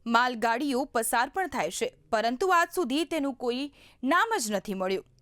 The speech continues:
વર્ષ બે હજાર આઠથી આ રેલવે સ્ટેશન નામ વગર ચાલી રહ્યું છે. અને નવાઈની વાત તો એ છે કે દરરોજ હજારો મુસાફરો આ રેલવે સ્ટેશન ઉપરથી ચઢે છે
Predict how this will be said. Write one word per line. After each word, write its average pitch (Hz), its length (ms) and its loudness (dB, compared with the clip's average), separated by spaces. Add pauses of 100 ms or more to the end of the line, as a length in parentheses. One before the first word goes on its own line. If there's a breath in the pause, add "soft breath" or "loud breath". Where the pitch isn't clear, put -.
(200)
વર્ષ 240 280 2
બે 269 80 4
હજાર 254 280 2
આઠથી 269 420 0
આ 240 100 4
રેલવે 220 280 0
સ્ટેશન 285 520 -2 (360 loud breath)
નામ 339 400 4
વગર 294 340 0
ચાલી 277 400 0
રહ્યું 175 240 -4
છે. - 260 -4 (280)
અને 320 200 2
નવાઈની 294 500 2
વાત 277 320 2
તો 269 100 -2
એ 254 160 0
છે 339 340 -2 (280 loud breath)
કે 302 140 2
દરરોજ 330 560 2
હજારો 311 600 0
મુસાફરો 302 840 0
આ 262 300 2 (100)
રેલવે 226 280 0
સ્ટેશન 330 480 -2
ઉપરથી 247 640 -2 (300 loud breath)
ચઢે 349 340 4
છે 392 280 -2